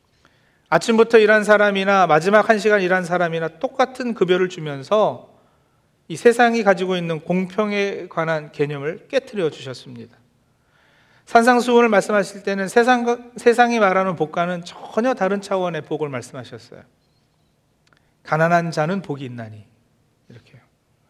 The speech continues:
그렇게 그의 왕국은 세상의 왕국과는 전혀 다릅니다. 이런 하나님 나라에 관한 비밀과 자신이 참 왕인 것,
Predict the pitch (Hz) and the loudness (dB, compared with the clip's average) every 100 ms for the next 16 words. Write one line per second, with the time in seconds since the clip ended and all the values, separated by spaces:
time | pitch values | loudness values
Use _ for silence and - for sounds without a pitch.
0 | _ _ _ _ _ _ _ _ _ _ | _ _ _ _ _ _ _ _ _ _
1 | _ _ 180 185 185 214 208 165 160 170 | _ _ 0 0 4 4 4 2 -4 -6
2 | 180 196 208 220 214 170 147 143 156 151 | -2 0 2 2 0 -2 -4 -8 -10 -8
3 | - 156 175 131 123 117 110 127 139 _ | -4 0 0 -2 -8 -12 -16 -20 -20 _
4 | _ _ _ _ _ _ _ _ _ _ | _ _ _ _ _ _ _ _ _ _
5 | _ _ _ _ _ _ _ _ - 196 | _ _ _ _ _ _ _ _ -2 4
6 | 247 226 247 262 254 233 220 220 214 196 | 4 4 4 4 4 4 6 4 4 2
7 | 208 202 - 185 202 196 196 196 180 - | 2 0 -2 2 2 2 2 0 -2 0
8 | 165 214 214 214 208 - - 311 320 202 | 0 0 -2 -2 -4 -14 -10 -8 -2 0
9 | 185 196 185 160 143 | 2 -2 -6 -8 -10